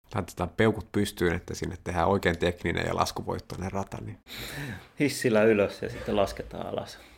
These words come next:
Speaker 2: Hei, tota, nyt, nyt on tietysti pakko kysyä sitten tää me-, meidän myöskin vähän ehkä yritetään ainakin saada vakiintuneeksi kysymykseksi, mutta se voi olla aika turha kysymys tällaisen, kun on niin vahva maastokuski, että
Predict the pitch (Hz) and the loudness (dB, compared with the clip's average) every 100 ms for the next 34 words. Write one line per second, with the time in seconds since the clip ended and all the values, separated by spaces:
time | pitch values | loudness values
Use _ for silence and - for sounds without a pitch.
0 | _ _ _ - - - - - - - | _ _ _ -20 -20 -20 -20 -20 -20 -20
1 | - - 101 117 113 120 120 120 110 - | -10 -4 0 0 6 8 8 6 0 -8
2 | - - - 143 156 156 170 185 156 156 | -18 -10 2 4 4 4 2 4 4 2
3 | 151 - - 175 - - 135 120 104 - | 0 -4 2 2 2 2 4 4 0 -2
4 | - - 95 98 101 95 107 104 101 95 | -8 -4 -2 2 0 -2 -6 -4 -4 -4
5 | 98 - 107 98 - 104 98 95 - 98 | -6 -6 -8 -6 -2 0 0 -2 -4 -8
6 | - - 131 110 - - 95 95 92 - | -8 0 4 4 4 0 0 0 -4 -4
7 | 101 92 104 104 101 92 92 90 - 120 | -2 4 4 4 -2 -4 -6 -6 -4 -4
8 | 123 90 - - 117 - - - 113 120 | -2 -4 -6 -8 -8 -8 -8 4 8 8
9 | 120 117 - - _ _ _ _ - - | 8 2 -6 -14 _ _ _ _ -20 -20
10 | _ 151 139 95 - 127 110 95 - - | _ 4 4 2 0 0 2 -4 -10 -8
11 | 92 87 95 - 101 95 101 101 101 113 | -6 -4 -8 -8 -4 -2 0 0 8 8
12 | 98 95 110 98 - - 139 - - - | 8 2 2 2 -2 -4 -4 -4 -8 -12
13 | - | -10